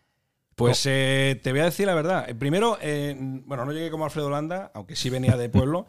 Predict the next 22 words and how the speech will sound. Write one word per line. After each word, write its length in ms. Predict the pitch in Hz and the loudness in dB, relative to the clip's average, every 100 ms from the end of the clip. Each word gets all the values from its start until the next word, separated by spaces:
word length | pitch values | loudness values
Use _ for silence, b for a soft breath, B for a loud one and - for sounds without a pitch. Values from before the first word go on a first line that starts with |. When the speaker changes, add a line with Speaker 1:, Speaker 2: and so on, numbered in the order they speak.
| - | -16
Speaker 1:
<laughs> 140 | - _ | -20 _
pero 180 | 120 | -4
sí 180 | 120 151 160 151 | -2 -2 -4 -6
tuve 140 | 156 | -6
un 80 | 143 | -6
choque 300 | 143 139 139 | -6 -6 -6
grande. 420 | 127 117 85 - _ _ _ _ _ | -8 -8 -12 -16 _ _ _ _ _
Eh, 360 | - 101 104 98 | -8 -4 -4 -6
yo, 420 | 107 98 120 123 _ _ | -6 -2 -2 -2 _ _
por 160 | 110 | -10
la, 460 | 104 101 98 95 90 | -6 -4 -6 -8 -10
por 140 | 98 95 | -12 -12
la 260 | 95 92 | -12 -12
vida 220 | 95 110 | -8 -8
que 80 | 107 | -8
llevaba 260 | 104 104 104 | -8 -8 -8
mi 300 | 107 104 101 | -6 -6 -6
familia, 320 | - 123 135 | -6 -4 -4
mi 80 | 92 | -4
padre 140 | 101 | -6
era 80 | 101 | -8
empresario, 680 | 98 98 131 131 117 98 | -8 -4 -2 0 -2 -8